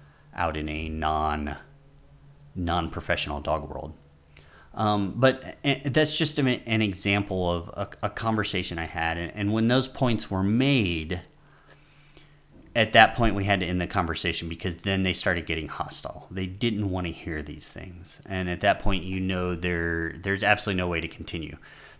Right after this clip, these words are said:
They, they were trying to engage at first because they, they just assumed they had the upper hand. Uh, and once they realized they didn't, that was the end of the conversation. So Tho-, those are the ways that you should always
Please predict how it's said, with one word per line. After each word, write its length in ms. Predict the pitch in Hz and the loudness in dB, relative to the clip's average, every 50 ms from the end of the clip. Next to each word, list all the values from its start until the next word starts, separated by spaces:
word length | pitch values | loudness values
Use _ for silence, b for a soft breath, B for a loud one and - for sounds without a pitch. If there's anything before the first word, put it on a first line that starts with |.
| B | B
They, 320 | - 117 117 113 107 104 95 | 6 6 8 8 8 6 6
they 160 | 92 107 104 | 4 4 4
were 180 | 104 113 117 | 4 4 2
trying 280 | 113 113 - 120 113 110 | 2 2 0 0 2 2
to 100 | 104 101 | 2 2
engage 320 | 101 92 95 90 90 87 | 2 2 2 0 0 0
at 100 | 90 - | -4 -6
first 380 | - - 151 147 143 - - - | -4 2 2 4 4 2 0 -2
because 220 | - 92 - 98 | -6 -6 -6 -6
they, 240 | - 95 87 85 - - - - - | -4 -2 -4 -4 -4 -10 -18 -10 -6
they 100 | 95 92 | -6 -4
just 280 | 87 - 110 - - | -2 -2 -4 -4 -4
assumed 340 | 95 - - - 113 107 92 | -4 -2 0 2 2 2 0
they 80 | 95 87 | -2 -4
had 240 | - - 95 87 78 | -4 -4 -4 -4 -4
the 100 | 80 82 | -4 -4
upper 220 | 80 - - - | -4 -4 -6 -10
hand. 460 | - - 101 87 80 - 90 90 - - - - b b b b b b b b b b - | -8 -6 -4 -4 -4 -6 -10 -14 -14 -16 -20 -20 b b b b b b b b b b -10
Uh, 240 | - 90 85 82 82 | -8 -6 -4 -4 -4
and 200 | 82 82 87 98 | -4 -4 -2 -2
once 220 | 110 117 110 - | -2 -2 -2 -2
they 80 | 110 98 | -4 -2
realized 360 | 98 98 90 82 76 - - | -2 0 -2 -2 -2 -4 -8
they 60 | - | -8
didn't, 640 | 85 90 127 131 107 92 90 87 - - - - - - b b b b b b b b b b b b _ | -4 -2 0 0 2 0 0 -2 -4 -8 -10 -10 -14 -18 b b b b b b b b b b b b _
that 180 | - 80 78 76 | -8 -8 -6 -6
was 140 | 78 80 78 | -8 -8 -8
the 160 | 85 80 76 | -6 -6 -6
end 100 | 76 76 | -6 -8
of 80 | 73 | -8
the 80 | 73 - | -10 -10
conversation. 840 | - - - 80 80 78 76 - - 82 80 78 - - 85 82 82 | -10 -6 -6 -4 -4 -4 -6 -6 -6 -6 -4 -4 -6 -8 -8 -10 -12
So 540 | - - - 101 92 90 90 87 85 76 - - - - - b b b b b b b b b b b b b b b b - - | -10 -6 -4 -2 0 0 0 0 -2 -4 -8 -14 -20 -20 -20 b b b b b b b b b b b b b b b b -20 -16
Tho-, 640 | - 147 143 143 139 127 135 151 160 165 165 160 139 | -14 -10 -8 -8 -2 4 4 6 6 8 6 6 4
those 320 | 127 127 156 170 165 151 | 4 4 4 4 4 4
are 60 | 165 | 4
the 180 | 151 147 135 127 | 6 6 6 6
ways 460 | 117 107 107 113 110 113 110 107 107 | 6 4 4 6 6 6 6 4 2
that 100 | - 104 | 0 -4
you 140 | 98 98 98 | -2 -2 -4
should 420 | 98 - - 95 90 90 98 - - - - - _ _ _ _ _ - _ _ - | -4 -4 -4 -4 -4 -6 -10 -14 -20 -20 -20 -20 _ _ _ _ _ -20 _ _ 0
always 800 | 131 135 139 139 127 113 107 92 85 80 78 73 73 - - | 4 4 6 6 6 4 2 2 0 -2 -4 -6 -8 -10 -12